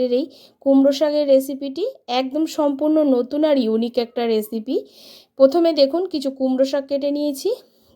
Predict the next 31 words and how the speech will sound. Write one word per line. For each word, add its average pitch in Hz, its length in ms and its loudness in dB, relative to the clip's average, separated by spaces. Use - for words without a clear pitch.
কুমড়ো 277 240 2
শাকগুলো 294 380 -2
কেটে 233 220 0
ধুয়ে 226 220 -2
পরিষ্কার 214 380 -8
করে 254 220 0
রেখেছি। 254 420 -2
আর 208 160 0
একটা 233 200 -4
বাটিতে 269 460 0
এক 220 140 -10
কাপ 240 220 -6
মতো 233 220 -6
বেসন 208 420 -2
নিয়েছি। 180 320 -8
বেসনের 269 480 2
মধ্যে 269 280 2
দিয়ে 254 200 -4
দিচ্ছি 247 220 -10
পরিমাণ 208 320 -2
মতো 208 260 -6
লবণ 202 440 0
আর 330 220 2
হলুদ। 185 380 -6
এবারে 277 340 4
খুব 269 200 -12
ভালো 233 320 -2
করে 247 260 2
লবণ 208 360 0
হলুদটাকে 233 560 -4
বেসনের 208 500 -4